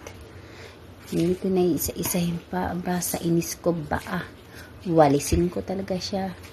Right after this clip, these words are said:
Yan ang pinakamadaling paraan ng pagpulot ng mga baraha na to. Ay, naku, bibili-bili.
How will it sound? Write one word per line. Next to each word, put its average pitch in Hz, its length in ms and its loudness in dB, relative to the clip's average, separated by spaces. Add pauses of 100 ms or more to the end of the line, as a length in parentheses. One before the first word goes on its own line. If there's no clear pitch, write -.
(580)
Yan 165 240 0
ang 170 160 2
pinakamadaling 165 800 4
paraan 156 640 -2 (320)
ng 165 240 0
pagpulot 156 720 0
ng 156 160 2
mga 151 240 0
baraha 143 480 -2
na 151 160 -4
to. 160 80 -10 (960)
Ay, 202 160 0
naku, 190 320 0
bibili-bili. 156 720 -2